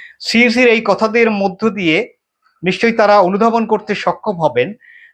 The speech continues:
যে সিইসি ওই বৈঠকে একেবারে ক্লিয়ার categorically তিনি বলেছেন যে, এ-, এই মুহূর্তে পূর্বের যে পদ্ধতি বহাল ছিল, সেই পদ্ধতিতে নির্বাচন করার জন্যই নির্বাচন কমিশন তারা সারা দেশে প্রস্তুতি নিচ্ছেন।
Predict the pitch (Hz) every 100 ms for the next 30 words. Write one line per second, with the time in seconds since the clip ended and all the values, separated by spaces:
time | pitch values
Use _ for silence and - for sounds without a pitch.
0 | - 123 165 165 202 202 226 214 208 175
1 | 190 208 208 214 202 196 190 - _ 220
2 | 233 240 247 233 226 196 247 240 240 233
3 | 220 208 202 165 160 175 147 123 190 -
4 | - _ - 117 160 180 175 151 160 165
5 | 156 180 196 202 220 226 226 220 220 220
6 | - _ _ _ _ - 220 220 196 226
7 | 226 208 208 180 165 170 185 180 165 170
8 | 143 - 117 135 165 170 - 107 110 220
9 | _ _ _ - - 202 190 185 170 214
10 | 202 220 180 175 175 170 180 175 165 170
11 | 160 175 196 208 175 160 151 151 160 151
12 | 147 147 180 214 247 269 - - - _
13 | 135 143 190 - 220 220 208 190 - 147
14 | - 127 120 113 - 104